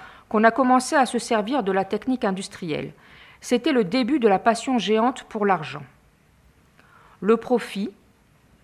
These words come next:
qui auparavant ne pouvait pas s'accorder avec le travail, mais seulement avec le jeu, on lui donnait ainsi une apparence d'accord avec le travail,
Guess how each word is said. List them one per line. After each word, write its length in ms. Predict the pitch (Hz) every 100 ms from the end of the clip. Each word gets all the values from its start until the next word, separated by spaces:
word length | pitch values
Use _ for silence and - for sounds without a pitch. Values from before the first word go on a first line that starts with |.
| _
qui 160 | - 202
auparavant 520 | 196 240 214 208 247
ne 100 | 190
pouvait 260 | - 180 185
pas 240 | - 359
s'accorder 500 | 359 196 202 175 202
avec 240 | 165 170
le 100 | 170
travail, 500 | 160 180 170 175 160 151
mais 80 |
seulement 320 | 151 190 196 190
avec 240 | 156 -
le 100 | 147
jeu, 400 | 139 160 220 - - _ _ _ _ _ _ - - _ - - _
on 120 | 202
lui 100 | 220
donnait 320 | 247 254 294
ainsi 260 | 226 - 302
une 120 | 240
apparence 560 | 208 214 190 214 277 180
d'accord 500 | 226 240 240 220 262
avec 240 | 180 185
le 80 | 175
travail, 500 | - 156 156 156